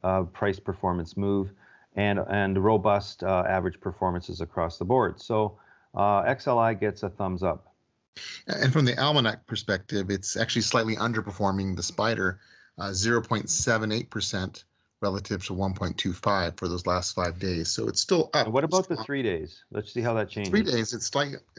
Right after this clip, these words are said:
Speaker 2: three days is also underperforming the Spider.
Speaker 1: Okay.
Speaker 2: Zero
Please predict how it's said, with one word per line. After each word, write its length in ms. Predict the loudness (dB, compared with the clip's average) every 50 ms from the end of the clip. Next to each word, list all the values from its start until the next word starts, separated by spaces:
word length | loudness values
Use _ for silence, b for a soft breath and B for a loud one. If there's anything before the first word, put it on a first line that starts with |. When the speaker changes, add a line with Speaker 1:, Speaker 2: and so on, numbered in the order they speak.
| -16 -10
Speaker 2:
three 140 | -6 -2 2
days 180 | 2 2 0
is 60 | -2 -4
also 380 | 0 2 2 2 2 0 -2 -2
underperforming 640 | -2 -4 -4 -8 -10 -8 -4 -2 0 0 0 -2
the 80 | -4 -4
Spider. 480 | -4 -2 0 0 0 0 -2 -4 -6 -8 -12 -12
Speaker 1:
Okay. 200 | -10 -6 -2 -2
Speaker 2:
Zero 240 | -2 0 0 -2